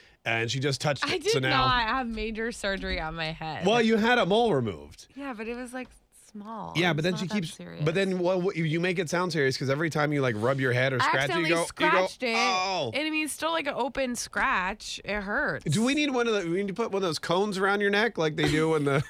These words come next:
Speaker 1: <laughs> so the
Speaker 2: Like
Speaker 1: do-
Speaker 2: I'm a dog?
Speaker 1: <laughs> so the dogs don't scratch themselves or lick themselves when
Speaker 2: Cone
Speaker 1: they have
Speaker 2: of
Speaker 1: surgery?
Speaker 2: shame?
Speaker 1: Yeah, the cone of shame.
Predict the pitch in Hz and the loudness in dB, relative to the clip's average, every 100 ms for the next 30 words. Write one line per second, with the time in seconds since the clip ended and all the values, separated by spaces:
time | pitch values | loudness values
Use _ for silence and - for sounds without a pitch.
0 | - - - - 151 196 156 156 294 294 | -8 -18 -12 -6 0 2 4 4 2 0
1 | 277 214 185 196 254 381 - 440 240 196 | -2 -2 -4 0 0 -2 -4 -4 -2 0
2 | 151 165 170 151 - 143 147 - 147 180 | 0 0 0 -2 0 0 -2 -4 -4 -2
3 | 170 170 147 147 147 160 147 - - - | -4 -6 -6 0 0 0 -6 -14 -16 -8
4 | - 147 147 165 160 151 160 151 147 143 | -2 0 0 0 -2 -2 0 0 0 0
5 | 135 127 123 127 139 143 151 170 180 156 | 2 0 0 -2 0 0 0 0 0 0
6 | 160 165 156 135 143 127 90 | 0 0 -2 0 0 -2 -4